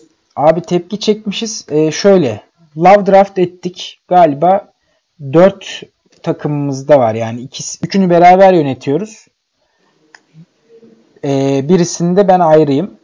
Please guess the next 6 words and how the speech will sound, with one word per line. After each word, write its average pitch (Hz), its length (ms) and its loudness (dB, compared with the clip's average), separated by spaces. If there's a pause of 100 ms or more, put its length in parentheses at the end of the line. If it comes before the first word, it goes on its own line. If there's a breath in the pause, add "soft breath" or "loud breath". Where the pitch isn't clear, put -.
(540)
Love 180 300 4
draft 185 320 2
ettik. 185 500 -6 (400)
Pişman 214 440 2
mıyız? 208 420 -6 (880 soft breath)
E, 147 360 2